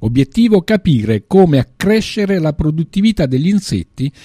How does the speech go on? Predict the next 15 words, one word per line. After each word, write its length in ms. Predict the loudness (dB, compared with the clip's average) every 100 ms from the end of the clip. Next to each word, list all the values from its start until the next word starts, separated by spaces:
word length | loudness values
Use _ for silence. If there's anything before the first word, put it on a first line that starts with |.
| -4
e 160 | -4 0
controllare 600 | 0 2 2 2 2 -2
eventuali 540 | -2 -2 -2 -2 -2
rischi 380 | 0 -2 -2 -4
legati 400 | -2 -2 -2 -4
alla 200 | -2 -2
biosicurezza. 1000 | 2 2 4 -2 0 0 0 -2 -4 -4 _ _ _ _ _ _ _
La 80 | 0
ricerca, 500 | 0 2 0 0 -2
infatti, 600 | -2 -4 -8 -6 -4 -2
punta 340 | 0 -2 0
a 40 | -2
mettere 420 | 0 -2 -2 -4
in 100 | -2
evidenza 680 | -2 0 0 -2 -6 -8